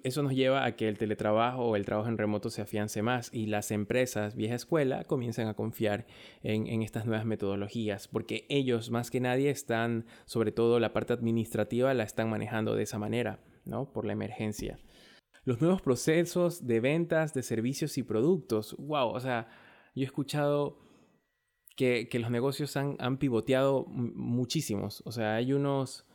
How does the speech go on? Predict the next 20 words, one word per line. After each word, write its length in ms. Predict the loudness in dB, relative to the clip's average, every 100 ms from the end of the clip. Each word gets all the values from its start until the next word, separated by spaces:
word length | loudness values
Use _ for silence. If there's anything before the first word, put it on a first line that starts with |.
| _ _ _
Eh, 580 | -4 -2 2 2 2 0
un 120 | 0
amigo 380 | 2 2 4 4
hoy 180 | 2 2
día 180 | 2 2
me 120 | 0
decía 360 | 0 0 -2
realmente 560 | 0 0 0 0 -2 -2
que 160 | 0 -2
él 120 | -2
tenía 200 | -2 0
un 60 | 0
amigo 300 | 2 2 2
que, 460 | 0 0 -4 -8 -6
que 140 | -4
tenía 200 | -2 0
un 120 | 0
local 320 | 0 0 0
de 80 | 0
alitas 640 | 0 -2 -2 -2 -4 -14